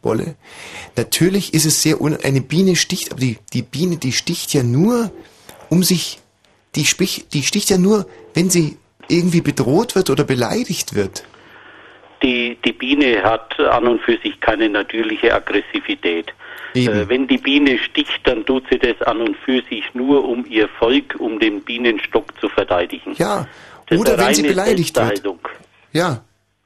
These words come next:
Speaker 2: Und, äh, ich muss sagen, als Imker, Gott sei Dank, können die Bienen stechen. Wenn sie das nicht könnten, würde
Speaker 1: Ich würde
Speaker 2: jeder
Speaker 1: je-
Speaker 2: über die Bienen herfallen und,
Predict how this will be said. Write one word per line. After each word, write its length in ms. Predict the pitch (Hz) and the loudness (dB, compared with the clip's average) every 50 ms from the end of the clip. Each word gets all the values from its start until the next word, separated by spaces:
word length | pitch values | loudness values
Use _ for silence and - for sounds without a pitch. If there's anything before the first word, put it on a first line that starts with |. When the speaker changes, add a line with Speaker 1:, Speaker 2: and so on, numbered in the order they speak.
| _ | _
Speaker 2:
Und, 420 | - 123 120 120 120 117 107 - - | 2 2 4 4 2 -2 -6 -4 0
äh, 260 | 120 123 120 120 120 | 2 4 4 4 4
ich 180 | - - - - | 2 0 -2 0
muss 160 | 156 143 135 - - | 0 0 0 2 0
sagen, 200 | 139 135 139 151 | 0 2 4 4
als 180 | 147 131 127 - | 2 2 2 0
Imker, 340 | - 156 143 147 143 139 131 | 0 0 2 2 2 2 2
Gott 220 | - 131 135 - - | 2 0 0 0 2
sei 120 | - 127 123 | 0 0 2
Dank, 300 | - 135 127 135 123 - | 0 0 -2 -2 -4 0
können 280 | - 135 127 127 120 110 | 0 0 0 0 -2 -6
die 120 | 117 117 | -8 -8
Bienen 340 | - - 120 120 120 110 98 | -8 -8 -6 -6 -6 -6 -6
stechen. 480 | - - - 151 147 - 143 113 98 | -6 -2 -2 -2 -2 -2 -4 -2 -2
Wenn 140 | 98 110 110 | -2 -2 0
sie 100 | 120 120 | 0 2
das 160 | 117 - 120 - - | 2 2 0 0 -2
nicht 200 | 113 110 - - | -4 -4 -4 -2
könnten, 520 | - 131 139 143 135 139 135 123 - - - | -2 0 0 0 0 -2 -4 -4 -6 -10 -12
würde 560 | 143 143 107 120 120 - 135 123 117 113 110 107 - - - - - - - - _ _ _ _ _ _ _ | -14 -2 0 0 2 2 2 2 2 0 0 -2 -6 -16 -20 -20 -20 -20 -20 -20 _ _ _ _ _ _ _
Speaker 1:
Ich 180 | - - - 110 | -16 -12 -4 0
würde 180 | 120 135 135 139 | 2 4 4 4
Speaker 2:
jeder 300 | - - 214 160 156 147 | 2 4 2 2 2 2
Speaker 1:
je- 60 | - | 2
Speaker 2:
über 260 | - 131 123 135 131 | 0 0 0 0 0
die 120 | 127 123 | 0 -4
Bienen 400 | 117 - 131 139 135 139 127 120 | -4 0 0 2 2 2 2 2
herfallen 720 | 107 101 107 117 131 - - - 143 135 135 127 123 120 - | 2 2 4 4 2 2 2 0 2 2 0 0 -2 -4 0
und, 400 | 123 120 117 117 117 117 110 | 2 2 2 2 2 -2 -8